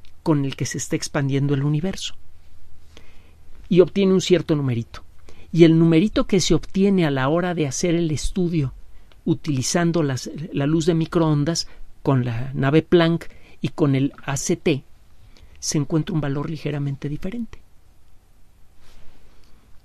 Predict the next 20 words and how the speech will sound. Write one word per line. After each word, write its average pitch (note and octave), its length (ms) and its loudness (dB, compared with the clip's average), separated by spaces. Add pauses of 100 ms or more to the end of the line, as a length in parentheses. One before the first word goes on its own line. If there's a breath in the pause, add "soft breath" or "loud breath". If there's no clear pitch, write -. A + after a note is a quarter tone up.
(440)
Si E3+ 140 4
según A3+ 480 4 (100)
el F3 160 6
modelo G3 580 6 (640)
basado E3+ 800 4
en D3+ 120 2
las D3+ 180 -2
observaciones D3+ 640 0
con C#3 160 0
microondas, F3+ 520 2
el D#3+ 60 0
ritmo F#3 300 2
con E3 120 2
el D3+ 60 -2
que - 100 -8
se E3 100 -4
expande F#3 320 -2
el D3+ 80 0
universo D#3 360 -2
es - 160 -6